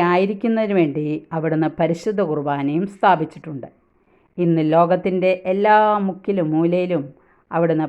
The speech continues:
പരിശുദ്ധ കുർബാനയിലൂടെ എല്ലാ മനുഷ്യർക്കും സന്നിഹിതനാണ്. സന്മനസ്സുള്ളവർക്ക് അവിടുത്തെ കണ്ടുമുട്ടി സൗഹൃദത്തിൽ വസിക്കാനായിട്ട് സാധിക്കും. അപ്പോൾ നമ്മളെല്ലാവരും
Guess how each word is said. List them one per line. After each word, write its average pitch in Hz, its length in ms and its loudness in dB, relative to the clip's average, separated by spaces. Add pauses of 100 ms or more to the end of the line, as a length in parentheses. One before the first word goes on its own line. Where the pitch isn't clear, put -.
പരിശുദ്ധ 185 380 -2
കുർബാനയിലൂടെ 160 920 -2 (420)
എല്ലാ 214 380 4 (100)
മനുഷ്യർക്കും 170 720 0 (200)
സന്നിഹിതനാണ്. 151 760 -2 (560)
സന്മനസ്സുള്ളവർക്ക് 180 1120 0 (180)
അവിടുത്തെ 160 360 -2 (120)
കണ്ടുമുട്ടി 185 600 -4 (460)
സൗഹൃദത്തിൽ 170 800 0 (140)
വസിക്കാനായിട്ട് 151 840 -4 (320)
സാധിക്കും. 185 460 0 (580)
അപ്പോൾ 180 240 2
നമ്മളെല്ലാവരും 175 680 4